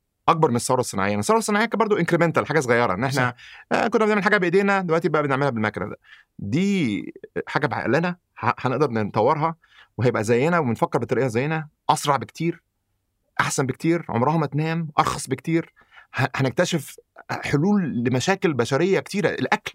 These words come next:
Speaker 1: إحنا عندنا مشكلة في الأكل، إحنا مش عارفين هنزرع أكل يكفي البني آدمين إزاي. في العالم دلوقتي. دي
Speaker 2: بس
Speaker 1: مشكلة
Speaker 2: اليوم صرنا
Speaker 1: كبيرة.
Speaker 2: نصنع برضو أكل، يعني لما تشوف ال-، اللحوم المصنعة
Speaker 1: أيوة، أيوة.
Speaker 2: بجودة عالية.
Speaker 1: أيوة.
Speaker 2: فأحس ما عندنا مشكلة.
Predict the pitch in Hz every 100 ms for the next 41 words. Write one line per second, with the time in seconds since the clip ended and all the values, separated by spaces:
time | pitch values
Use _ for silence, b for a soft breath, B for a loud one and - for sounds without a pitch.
0 | 120 147 139 180 175 208 165 202 - b
1 | b b b b 127 151 143 127 202 175
2 | 175 143 - 151 131 180 170 135 117 175
3 | 131 131 147 - _ _ - 110 151 117
4 | 123 - 117 147 - 247 - 220 165 -
5 | 269 151 110 139 143 - 135 127 135 147
6 | 147 139 B B 143 147 - 165 160 143
7 | 139 135 131 139 175 165 143 139 151 139
8 | 131 139 185 156 147 165 - 151 190 165
9 | 165 147 123 120 180 180 123 165 175 233
10 | 196 151 139 131